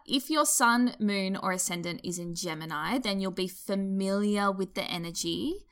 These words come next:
and likely feel quite wonderful under this moon. If you're a sun, moon, or ascendant air sign, so Gemini, Libra, or Aquarius, you'll also probably find this moon quite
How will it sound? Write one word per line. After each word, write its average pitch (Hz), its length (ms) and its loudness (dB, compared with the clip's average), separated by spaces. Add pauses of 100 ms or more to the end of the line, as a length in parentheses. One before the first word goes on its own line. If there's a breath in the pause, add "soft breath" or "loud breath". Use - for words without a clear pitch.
(360 loud breath)
and 262 160 6
likely 254 840 0
feel 254 300 0
quite 269 300 -2
wonderful 294 600 -4 (200)
under 185 220 -4
this 175 200 -6
moon. 151 240 -8 (320 loud breath)
If - 220 -2
you're 480 220 4
a 381 40 -2
sun, 254 360 6
moon, 208 240 0
or 196 200 0
ascendant 185 680 -2 (120)
air 180 180 6
sign, 208 380 0 (340)
so 180 540 2
Gemini, 175 540 -2
Libra, 175 360 -2
or 175 140 2
Aquarius, 170 720 -2
you'll 247 160 4
also 240 380 0
probably 214 500 0
find 175 720 2 (460 loud breath)
this 202 160 0
moon 185 280 0
quite - 340 0